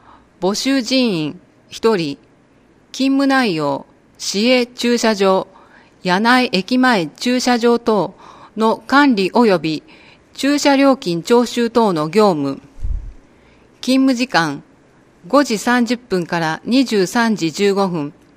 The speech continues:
参考体制。米印、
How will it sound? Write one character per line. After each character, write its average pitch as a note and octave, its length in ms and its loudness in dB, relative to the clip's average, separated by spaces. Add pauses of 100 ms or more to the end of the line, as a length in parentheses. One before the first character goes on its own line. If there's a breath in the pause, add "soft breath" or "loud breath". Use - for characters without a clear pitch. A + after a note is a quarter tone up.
(440 soft breath)
参 A#3 380 -2
考 A3+ 220 4
体 G3+ 240 -4
制。 F#3 340 -6 (1000 soft breath)
米 A#3 240 -2
印、 G#3+ 560 -4